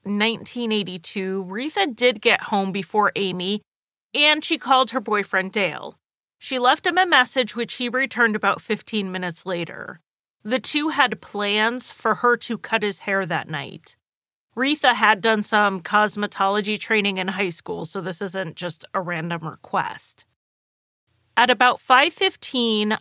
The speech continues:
on the phone with Dale, Retha told him that she was exhausted from work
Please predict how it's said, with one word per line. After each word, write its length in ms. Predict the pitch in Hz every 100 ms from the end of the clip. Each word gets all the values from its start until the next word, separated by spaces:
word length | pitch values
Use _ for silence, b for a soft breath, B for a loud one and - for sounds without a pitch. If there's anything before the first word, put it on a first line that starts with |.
| -
on 220 | 214 226
the 80 | 262
phone 380 | - 247 240 247
with 300 | 254 - -
Dale, 460 | 208 190 185 185
Retha 420 | 170 233 302 330 -
told 300 | 262 233 226
him 180 | 220
that 160 | 214 -
she 120 | -
was 140 | 208 180
exhausted 720 | 160 175 185 214 220 269 247
from 240 | 262 233
work 400 | 208 196 185 -